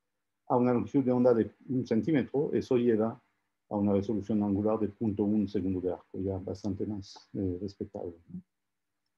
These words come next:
Y lo que hace el, el Event Horizon Telescope es, es empujar esto hasta,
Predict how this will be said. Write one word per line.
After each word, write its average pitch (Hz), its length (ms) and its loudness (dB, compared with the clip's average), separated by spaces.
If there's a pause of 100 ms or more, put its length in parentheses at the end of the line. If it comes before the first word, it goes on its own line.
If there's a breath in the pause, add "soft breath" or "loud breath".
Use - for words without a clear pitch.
(760)
Y 123 100 0
lo 139 120 8
que 170 80 4
hace 175 260 8
el, 143 220 8
el 120 220 6
Event 131 260 6
Horizon 123 300 6
Telescope 208 520 4
es, 120 200 2
es 127 240 -2
empujar 147 520 2
esto 151 380 2
hasta, 120 420 0